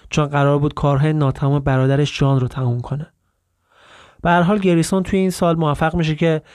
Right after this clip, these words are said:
کلی شاو رو به جرم همدستی برای ترور کندی به دادگاه بکشونه. البته شاید بتونید حدس بزنید که نتیجهٔ محاکمه چی می‌شه. کلی شاو با اعمال نفوذ ارتش و سی آی اِی از اتهامات تبرئه می‌شه.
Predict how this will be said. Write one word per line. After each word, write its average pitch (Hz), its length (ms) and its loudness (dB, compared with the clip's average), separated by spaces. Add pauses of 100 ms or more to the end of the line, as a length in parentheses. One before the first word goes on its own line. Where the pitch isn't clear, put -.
(240)
کلی 180 300 0
شاو 151 300 2
رو 147 100 2
به 143 120 0
جرم 160 200 0
همدستی 139 680 -2
برای 156 220 2
ترور 143 380 -2
کندی 139 340 0
به 151 100 2
دادگاه 127 400 0
بکشونه. 143 500 -6 (960)
البته 190 280 0
شاید 202 220 0
بتونید 196 320 0
حدس 190 320 -4
بزنید 151 260 0
که 139 120 -2
نتیجهٔ 131 420 0
محاکمه 127 520 -2
چی - 220 -8
می‌شه. 123 320 -4 (600)
کلی 160 200 2
شاو 170 240 2
با 175 120 2
اعمال 147 360 0
نفوذ 160 320 0
ارتش 143 400 -4
و - 20 -2
سی 156 220 -4
آی 139 160 0
اِی 143 200 -2
از 139 160 -2
اتهامات 139 500 -2
تبرئه 143 400 -2
می‌شه. - 280 -8